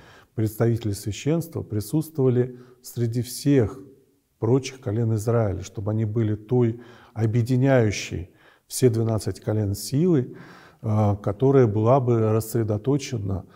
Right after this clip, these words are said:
распределена среди них и поддерживала народ в единстве и наблюдала бы за тем, чтобы и на местах,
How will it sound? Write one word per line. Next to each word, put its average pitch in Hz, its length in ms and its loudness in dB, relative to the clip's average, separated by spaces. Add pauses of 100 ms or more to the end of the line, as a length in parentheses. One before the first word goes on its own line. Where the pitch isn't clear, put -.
(280)
распределена 117 800 0
среди 107 380 -4
них 135 360 0 (100)
и 123 120 0
поддерживала 113 760 -2
народ 104 440 -2 (340)
в 113 60 -10
единстве 120 920 -2 (140)
и 117 360 -2 (300)
наблюдала 104 640 0
бы 113 120 -6
за 98 140 -4
тем, 117 300 -6
чтобы 107 600 -4 (420)
и 127 160 2
на 110 100 2
местах, 131 720 2